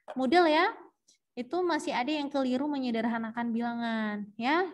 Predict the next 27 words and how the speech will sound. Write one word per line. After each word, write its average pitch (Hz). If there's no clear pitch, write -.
coba 208
nanti 220
lain 220
kali 262
hati-hati. 247
Ini 294
boleh 262
atas 247
dan 220
bawah 240
disederhanakan. 214
Ya, 226
pembilang 220
dengan 202
penyebut 208
atau 294
penyebut 226
dengan 226
bilangan 214
pengali 220
yang 220
di 214
sebelah 196
kanan 202
ini 226
boleh, 196
ya. 247